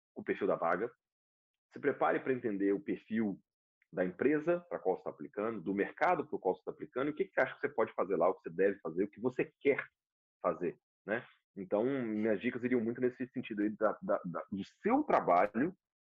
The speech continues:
de se preparar pra uma entrevista de emprego. Se preparar pra uma entrevista de emprego não é só,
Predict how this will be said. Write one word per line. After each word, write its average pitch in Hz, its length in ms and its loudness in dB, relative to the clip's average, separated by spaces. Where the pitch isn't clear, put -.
de 98 60 -14
se - 80 -16
preparar 120 360 2
pra - 80 -6
uma 127 60 0
entrevista 117 340 -4
de 107 80 -4
emprego. 85 380 -2
Se - 60 -20
preparar 135 300 0
pra - 60 -12
uma - 20 -16
entrevista 120 280 -4
de 95 60 -12
emprego 120 200 2
não 160 200 2
é 135 60 4
só, 107 240 4